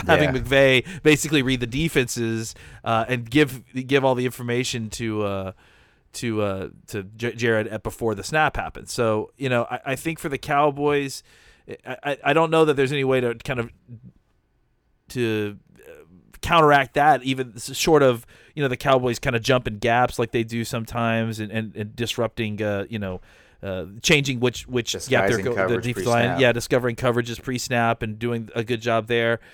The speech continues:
Speaker 1: Um, which is something the Cowboys can do and they've been good at. So, uh, you know, I, I think for, for, for the most part, this, this, for the defense, this is about stopping Gurley
Speaker 2: Mm-hmm.
Speaker 1: early and forcing Goff to beat you.
Speaker 2: Yeah.
Speaker 1: Because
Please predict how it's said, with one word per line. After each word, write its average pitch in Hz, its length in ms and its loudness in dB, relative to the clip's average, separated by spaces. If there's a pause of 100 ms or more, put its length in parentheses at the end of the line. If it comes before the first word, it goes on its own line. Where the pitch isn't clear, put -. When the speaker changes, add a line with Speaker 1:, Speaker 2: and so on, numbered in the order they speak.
(280)
Speaker 1:
Um, 113 380 0 (560)
which 143 100 -2
is - 60 -4
something 175 180 0
the 139 60 -2
Cowboys 139 320 0
can 120 140 -8
do 135 160 0
and 120 100 0
they've 110 100 -2
been 131 180 -4
good 117 180 -2
at. 101 280 -4
So, 117 280 -2
uh, 120 200 -4 (220)
you 147 80 0
know, 120 180 0
I, 127 140 -14
I 143 120 6
think 180 260 0
for, 147 240 -4 (100)
for, 123 400 -2 (1500)
for 156 80 -2
the 156 60 4
most 156 440 2
part, 107 360 0 (440)
this, 156 280 -2
this, 151 260 -6
for 156 120 -4
the 143 80 -2
defense, 127 580 -4
this 165 240 -4
is 185 100 -2
about 131 320 2
stopping 117 520 -4 (160)
Gurley 127 420 2
Speaker 2:
Mm-hmm. 101 120 -12
Speaker 1:
early 107 520 -2 (300)
and 127 180 0
forcing 135 640 0
Goff 92 400 -2
to 92 80 -14
beat - 240 -14
you. 65 160 -16
Speaker 2:
Yeah. 85 80 -12
Speaker 1:
Because 123 360 0